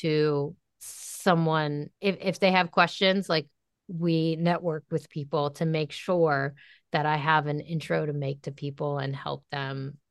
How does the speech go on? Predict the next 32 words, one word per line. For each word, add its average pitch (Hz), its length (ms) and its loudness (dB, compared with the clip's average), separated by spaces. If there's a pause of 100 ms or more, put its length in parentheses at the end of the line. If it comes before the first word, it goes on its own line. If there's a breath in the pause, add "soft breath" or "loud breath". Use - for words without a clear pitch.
(280)
heal 175 360 4
whatever 165 440 0
part 147 360 2
they 147 140 -2
need 143 240 -4
to. - 380 -10 (680 soft breath)
Um, 156 340 0
a 180 120 -6
lot 190 260 8
of 269 100 4
times, 254 640 4 (520 soft breath)
what's 220 180 4
interesting 214 680 4
though, 185 280 4 (680)
because 190 300 4
this 214 180 0
muscle 175 300 0
work 214 200 0
is 175 140 -4
so 175 160 0
effective 269 840 -2 (760)
that, 170 480 6 (200)
um, 165 540 0 (680)
the 202 80 2
mus-, 214 320 4
so 202 220 4
the 190 80 2
muscle 262 260 4
work 320 160 4
is - 100 -4
so 214 140 4
effective, 160 500 -2